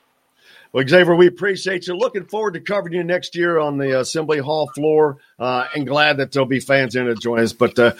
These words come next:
thank you so much for taking the time. Congratulations. Uh, have a great rest of your summer and look forward to, uh,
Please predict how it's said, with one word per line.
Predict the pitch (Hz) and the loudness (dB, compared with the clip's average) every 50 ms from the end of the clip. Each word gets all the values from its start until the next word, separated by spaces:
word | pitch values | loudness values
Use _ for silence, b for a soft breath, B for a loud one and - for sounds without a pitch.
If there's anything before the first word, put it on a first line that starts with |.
| B B B | B B B
thank | 180 202 208 202 - | 4 4 4 4 4
you | 151 | 2
so | - - 214 220 196 | 4 6 6 6 6
much | 185 190 190 180 - 143 | 6 6 6 4 4 0
for | 135 | 0
taking | 131 165 170 156 135 131 | 4 4 4 4 4 2
the | 131 120 | 0 0
time. | - 143 165 165 165 170 160 | 0 0 -2 2 2 0 0
Congratulations. | 131 123 117 175 190 160 131 143 180 202 185 - - 147 143 139 - B B B B B | 0 0 2 4 4 4 4 2 2 2 2 0 -2 -6 -6 -6 -8 B B B B B
Uh, | 104 120 135 123 | -2 -2 -2 0
have | 113 135 156 160 143 | -2 -2 -2 0 -2
a | 139 | -2
great | 113 117 147 165 175 160 | -2 2 0 0 0 0
rest | 143 156 156 143 - 151 | 0 0 0 0 0 -4
of | 135 120 | -4 -2
your | 120 123 120 113 | 0 0 0 0
summer | - - 147 151 151 151 | 0 0 0 2 2 2
and | 143 139 | 2 2
look | 139 139 139 - | 2 0 0 0
forward | 139 139 135 120 110 | 2 2 2 2 2
to, | 123 120 117 | 0 2 2
uh, | 113 107 | 0 0